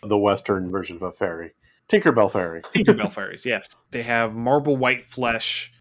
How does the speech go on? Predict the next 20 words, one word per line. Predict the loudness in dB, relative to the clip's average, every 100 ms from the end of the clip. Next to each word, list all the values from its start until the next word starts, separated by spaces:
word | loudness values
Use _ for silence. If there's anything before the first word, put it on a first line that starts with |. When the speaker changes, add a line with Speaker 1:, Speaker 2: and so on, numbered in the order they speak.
| -6
Speaker 2:
and | -6 -4
long | -4 -4 -2 -2 -4 -8 -14 _ _
red, | -4 2 2 0
gold, | -2 -2 -2
or | -4
copper | -4 -4 -4 -8
hair | -8 -8 -10 -16 _
with | -8 -8 -8
piercing, | 0 2 4 0 -2 -4
fiery | -2 0 -2 -4
eyes. | -4 -6 -6 -8 -10 _ _ _ -6
Speaker 1:
Okay. | -4 -2 -4 -6 _
Speaker 2:
So | -4 0 0 -2
they're | -2 -2 -2
Irish. | -6 -10 -12 -12 -14 _ 2
Um, | 2 4
Speaker 1:
<laughs> | 0 0 -8 -14 -20 -14 2
Maybe | 6 8
Russian. | 6 4 -2 -10 -2
Speaker 2:
Maybe. | 0 0